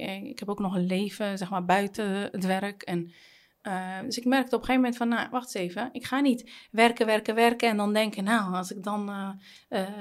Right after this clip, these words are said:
zo, zo oud ben, dan ga ik pas genieten.'" Nee, want morgen is je niet gegarandeerd. Dus wat wil je als je misschien wel hoort dat je misschien nog maar een jaar te leven hebt? Hoe zou je het dan aanpakken?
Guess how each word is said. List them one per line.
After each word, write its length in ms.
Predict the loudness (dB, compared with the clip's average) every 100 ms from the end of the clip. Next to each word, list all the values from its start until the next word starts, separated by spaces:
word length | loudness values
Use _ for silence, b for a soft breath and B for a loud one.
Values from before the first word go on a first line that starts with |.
| -6
zo, 280 | 2 4 4
zo 220 | 4 4
oud 260 | 6 4 4
ben, 280 | 4 6
dan 220 | 6 6 6
ga 200 | -2 -4
ik 180 | -8 -4
pas 200 | -2 0
genieten.'" 460 | 4 4 4 -2
Nee, 200 | 0 0
want 280 | 0 -4 -6 0
morgen 500 | 2 2 0 0 0
is 160 | 2
je 100 | 6
niet 180 | 6 4
gegarandeerd. 600 | 0 0 2 4 4 2
Dus 320 | -2 -2 -2 B B B B B
wat 220 | 2 4
wil 180 | 6 6
je 260 | 4 4
als 240 | 4 2 0
je 100 | -2
misschien 360 | -2 2 2
wel 340 | 4 4 4 0 B B B B -10 2
hoort 380 | 6 6 6 2
dat 160 | 2
je 60 | 2
misschien 300 | 2 2 2
nog 120 | 2
maar 180 | 2 2
een 140 | 2
jaar 220 | 2 2
te 100 | 0 0
leven 300 | 0 0 0
hebt? 200 | 0 4
Hoe 200 | 6 8
zou 140 | 8
je 60 | 6
het 80 | 8
dan 180 | 6 8
aanpakken? 640 | 4 2 0 -2 -6